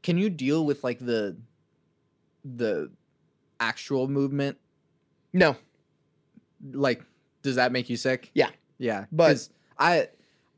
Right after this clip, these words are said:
Speaker 1: I tried it for a little bit, um, and I felt like the, the free movement
Speaker 2: Mm-hmm.
Speaker 1: was fine. But then, um, I think it was the P S V R one where, like,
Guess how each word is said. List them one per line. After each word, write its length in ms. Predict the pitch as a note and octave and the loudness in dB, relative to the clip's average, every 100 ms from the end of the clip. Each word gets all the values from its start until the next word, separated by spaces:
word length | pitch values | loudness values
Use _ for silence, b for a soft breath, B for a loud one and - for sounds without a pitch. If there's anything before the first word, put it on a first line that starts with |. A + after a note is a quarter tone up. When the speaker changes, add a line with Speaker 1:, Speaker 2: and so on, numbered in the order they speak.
| _ | _
Speaker 1:
I 100 | E3 | 0
tried 280 | F3 G3 F#3 | 2 4 4
it 60 | E3 | 2
for 440 | D#3 C3+ B2 - - | 2 2 2 -2 -2
a 100 | C3 | -2
little 240 | A#2+ C3+ | 0 0
bit, 340 | C#3+ D#3+ - - _ _ _ _ | 2 2 0 -6 _ _ _ _
um, 540 | C3 B2 A2 G2 E2 A2+ _ _ _ _ _ _ _ D3+ | -2 0 -2 -4 -10 -14 _ _ _ _ _ _ _ -6
and 240 | C#3 B2+ - | -4 -4 -2
I 100 | F#3 | 0
felt 220 | G3+ C#3+ | 2 2
like 160 | B2 B2+ | 0 0
the, 260 | A2+ G2 - _ _ | -2 -2 -10 _ _
the 120 | B2 | -6
free 480 | A2+ - A#2+ A#2 G#2+ G#2+ | -6 -6 -4 -2 -4 -6
movement 420 | B2 A2+ A2 G2 - | -4 -2 -2 -6 -4
Speaker 2:
Mm-hmm. 180 | F3 D#3+ | 0 0
Speaker 1:
was 140 | F3 | 0
fine. 480 | - A#2+ A2 G2+ G2 - _ _ | -2 -2 -2 -4 -10 -14 _ _
But 180 | B2+ A#2+ | -4 -4
then, 240 | B2+ B2 A#2 | -2 -2 -2
um, 440 | A2 G#2 F#2 F#2+ - _ _ - | -2 -4 -6 -12 -18 _ _ -6
I 80 | |
think 200 | A#2+ B2+ | -4 -2
it 60 | C3 | 0
was 260 | A#2+ G#2 - | -2 -4 -12
the 160 | A2 G2+ | -10 -10
P 200 | - B2 | -4 -2
S 160 | A2+ | -2
V 100 | - G#2+ | -2 -2
R 160 | G#2+ | 0
one 500 | G2+ G#2 G2 G2 F#2+ - | -2 -4 -6 -8 -10 -10
where, 280 | A2 G2 F#2+ | -8 -6 -8
like, 400 | F#2+ F2+ F2 _ | -10 -12 -16 _